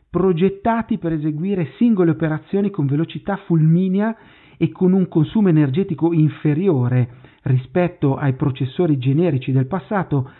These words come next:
ha visto un'ondata di investimenti non solo da parte di Google, Amazon e Apple, ma anche di decine di start-up, e anche Facebook è scesa in campo.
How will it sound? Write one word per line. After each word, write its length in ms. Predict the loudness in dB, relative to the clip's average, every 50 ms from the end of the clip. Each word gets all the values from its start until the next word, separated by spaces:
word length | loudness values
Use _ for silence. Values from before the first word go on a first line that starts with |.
| -20 -20 -20 _ _
ha 120 | -4 -4 -2
visto 380 | -2 -2 -4 -6 -4 -2 0
un'ondata 500 | 2 2 2 2 2 2 0 -2 -2 -2
di 80 | 0 2
investimenti 640 | 2 2 0 -2 -2 -2 0 2 2 2 2 0 0
non 200 | 2 2 2 2
solo 220 | 2 0 -2 0 0
da 140 | 0 0 0
parte 380 | -2 -2 -4 -4 -4 -4 -4
di 140 | -2 -2 -2
Google, 480 | -2 -2 0 0 0 2 2 0 0 0
Amazon 520 | 0 0 0 0 0 0 0 0 0 0
e 80 | 0 0
Apple, 420 | -2 -4 -4 -4 -6 -6 -6 -6 -8 -12 -20 -20 -20 -20 _ _ _
ma 200 | 0 2 2 4
anche 280 | 2 2 0 0 -2 -2
di 160 | -2 -2 0
decine 480 | 0 0 0 0 -2 -2 0 0 0 0
di 120 | 0 -2 -2
start-up, 720 | -2 -2 -2 -2 -2 -4 -6 -6 -6 -8 -6 -4 -4 -4 -4 -8 _ _ _ _ _ _ _
e 100 | -2 0
anche 240 | 0 2 2 0 -2
Facebook 520 | -2 -4 -6 -4 -2 -2 -2 -2 -2 -6 -10
è 160 | -4 -4 -4
scesa 320 | 0 0 2 2 2 4 2
in 100 | 2 0
campo. 460 | 0 -4 -6 -8 -8 -10 -10 -12